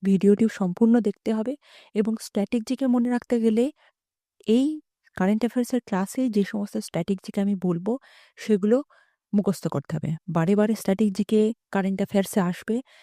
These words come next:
সেগুলোই পড়তে থাকো। স্ট্যাটিক জিকের অনেকটা va-, পোরশন ক্লিয়ার হয়ে যাবে, ঠিক আছে? আর যদি ভালো লাগে আমার পড়ানো তোমা-, তোমাদের, তাহলে আমার চ্যানেলটাকে প্লিজ সাবস্ক্রাইব করো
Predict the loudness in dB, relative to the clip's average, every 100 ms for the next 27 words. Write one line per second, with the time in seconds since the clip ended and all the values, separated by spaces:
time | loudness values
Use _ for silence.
0 | _ -10 0 4 6 6 4 -4 -8 -8
1 | -6 -4 -6 -6 -6 -6 -8 -8 -8 -6
2 | -6 -4 -4 -2 -4 -8 _ -4 -4 -2
3 | -6 -2 -2 0 -2 -6 -6 -6 -8 -6
4 | -6 -4 -4 -6 -16 _ _ _ _ _
5 | _ _ _ _ _ _ 0 2 0 -2
6 | 0 2 2 -2 -8 _ _ _ _ -2
7 | 4 6 4 4 2 2 0 0 2 2
8 | 0 0 -2 -4 -6 -2 -2 0 -4 -6
9 | _ _ _ _ _ -4 -2 -2 -4 _
10 | _ _ 0 0 0 -4 -6 -6 -10 -6
11 | 0 0 -2 -8 -10 -4 -4 -2 0 2